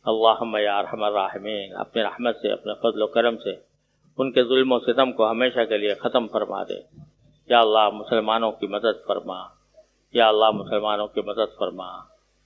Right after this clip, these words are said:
अल्लाहुम्मा अंसुरिल मुस्तज़अफ़ीन मिनल मुमिनीन फ़ी फ़लस्तीन। और या अल्लाह, या रहमान, या रहीम, या करीम, अपने फजल व करम से इस छोटी सी जमात को उस बड़ी क़ुव्वत के ऊपर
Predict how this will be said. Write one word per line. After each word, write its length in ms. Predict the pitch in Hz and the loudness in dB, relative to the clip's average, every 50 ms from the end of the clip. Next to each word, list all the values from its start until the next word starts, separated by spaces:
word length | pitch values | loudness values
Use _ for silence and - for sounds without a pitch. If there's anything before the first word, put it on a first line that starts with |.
| _ _ _ - | _ _ _ -2
अल्लाहुम्मा 480 | 117 117 113 110 - 120 120 117 113 | 2 4 4 4 2 0 -2 -2 -4
अंसुरिल 380 | 113 110 - 123 120 120 113 110 | -4 -2 0 2 4 4 4 2
मुस्तज़अफ़ीन 680 | 113 113 - 117 110 101 101 101 - - 131 127 123 117 113 | 0 -4 -2 -2 0 0 0 -2 -2 -2 -2 -2 -2 -2 -4
मिनल 240 | 110 107 107 104 104 | -4 -4 -4 -4 -4
मुमिनीन 480 | 110 107 110 113 117 120 120 110 110 | -8 -10 -10 -10 -10 -10 -10 -12 -12
फ़ी 180 | - - - 110 | -12 -8 -6 -6
फ़लस्तीन। 600 | 107 - 107 104 104 101 - _ - 107 107 101 87 _ _ _ _ _ _ _ _ _ _ _ _ _ _ - | -4 -4 -2 -2 -2 -4 -6 _ -8 -8 -8 -8 -14 _ _ _ _ _ _ _ _ _ _ _ _ _ _ -4
और 160 | - 104 113 | -2 0 2
या 180 | 120 117 113 110 | 4 4 4 4
अल्लाह, 360 | 110 110 107 110 107 104 101 | 4 2 2 2 2 2 0
या 160 | 101 98 104 107 | 0 0 0 0
रहमान, 500 | 95 87 - - 113 110 107 107 101 104 | 0 -2 -6 -6 -6 -4 -4 -4 -4 -4
या 120 | 107 107 | -2 -2
रहीम, 500 | 101 92 101 - - 123 117 113 113 107 | -2 -4 -6 -10 -12 -12 -12 -10 -8 -6
या 100 | 107 107 110 | -4 -4 -4
करीम, 380 | - - 110 113 127 120 113 - - - - - - - _ _ - | -2 -2 -2 -2 -2 -6 -6 -8 -12 -18 -20 -20 -20 -20 _ _ -12
अपने 220 | - - 123 127 117 | -12 -8 -4 -4 -4
फजल 260 | - - 123 113 117 110 | 0 0 -2 0 2 -2
व 20 | 107 - | 0 2
करम 220 | 113 113 113 107 101 | 2 2 2 0 -2
से 160 | - 107 101 95 - _ _ _ _ _ _ _ _ _ _ 135 | -4 -6 -6 -6 -8 _ _ _ _ _ _ _ _ _ _ -14
इस 120 | 120 - | -12 -8
छोटी 300 | - - 131 123 - 135 | 2 2 2 4 4 0
सी 160 | 127 - 127 113 | 2 2 0 0
जमात 380 | 117 107 113 113 113 113 110 - - | 0 2 2 4 2 2 0 0 -2
को 120 | 110 104 98 - - _ _ _ _ _ _ _ _ - | -2 -2 -2 -4 -10 _ _ _ _ _ _ _ _ 0
उस 140 | 131 127 - 123 | 0 0 0 2
बड़ी 160 | 117 113 117 113 | 2 4 4 2
क़ुव्वत 420 | - - 123 110 110 110 110 - - | 2 0 -2 0 2 0 0 0 0
के 80 | 117 107 | 0 0
ऊपर 240 | 98 - 107 104 | 0 2 0 -2